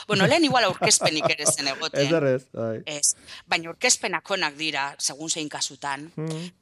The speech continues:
Speaker 1: Eta, eh, jarri da protokolo bat martxan,
Speaker 2: Mm.
Speaker 1: eh, laneko, bai laneko kontuetan, bai, eh, harreman sozialetan,
Speaker 2: Mm.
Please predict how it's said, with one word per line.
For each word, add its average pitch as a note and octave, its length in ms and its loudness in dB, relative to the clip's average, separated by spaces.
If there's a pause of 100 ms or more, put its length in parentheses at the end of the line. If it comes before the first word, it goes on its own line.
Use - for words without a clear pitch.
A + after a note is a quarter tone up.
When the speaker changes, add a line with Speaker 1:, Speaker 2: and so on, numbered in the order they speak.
(400)
Speaker 1:
Eta, A#3+ 500 0 (120)
eh, G3+ 280 2
jarri D4+ 260 -2
da F#4+ 120 4
protokolo D4+ 480 0
bat D4 160 6
martxan, A#3+ 640 2
Speaker 2:
Mm. C#4 360 -12
Speaker 1:
eh, C3+ 480 -6 (100)
laneko, E3 1080 -2 (300)
bai A3+ 240 2
laneko B3 460 0
kontuetan, D#3 840 -4
bai, E3+ 1040 -2
eh, B2 440 -10
harreman G#3 380 0
sozialetan, C#3+ 920 0
Speaker 2:
Mm. B2 220 -6